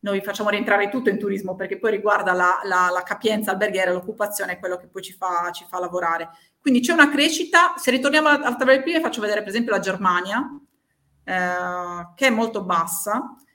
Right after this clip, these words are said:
eh, che tradizionalmente è il nostro primo mercato estero,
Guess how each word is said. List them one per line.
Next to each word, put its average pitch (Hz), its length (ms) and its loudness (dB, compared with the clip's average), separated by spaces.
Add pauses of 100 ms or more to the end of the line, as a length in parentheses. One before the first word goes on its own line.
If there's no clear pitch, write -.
(120)
eh, 180 400 -2
che 247 120 4
tradizionalmente 285 720 4
è 240 40 2
il 226 60 0
nostro 233 260 -2
primo 220 220 -4
mercato 185 460 -2
estero, 190 640 -4